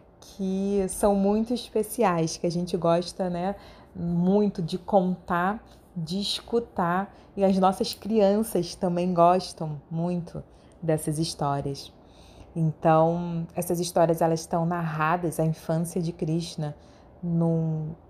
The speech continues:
Srimad Bhagavatam, também escrito por Vyasadeva. O Srimad Bhagavatam também é conhecido como Bhagavat Purana. Ele é um livro enorme, ele tem, é, ai, enfim,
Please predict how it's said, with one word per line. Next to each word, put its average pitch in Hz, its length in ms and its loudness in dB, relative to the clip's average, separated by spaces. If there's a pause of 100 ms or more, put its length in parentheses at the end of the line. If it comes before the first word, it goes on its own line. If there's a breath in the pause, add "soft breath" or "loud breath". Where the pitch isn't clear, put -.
Srimad 190 720 0
Bhagavatam, 180 840 0 (180)
também 170 420 2
escrito 170 540 -4
por 160 260 -6
Vyasadeva. 156 1000 -2 (480 loud breath)
O 180 40 -6
Srimad 185 460 0
Bhagavatam 180 580 0
também 180 400 -2
é 175 40 0
conhecido 175 600 -4
como 170 380 -4
Bhagavat 156 600 0 (120)
Purana. 147 560 -4 (680 loud breath)
Ele 151 160 0
é 151 40 2
um 151 80 2
livro 156 320 0 (120)
enorme, 180 640 2 (560)
ele 156 160 -6
tem, 151 440 -4 (880)
é, 151 500 0 (120)
ai, 185 320 -4 (320)
enfim, 165 460 -4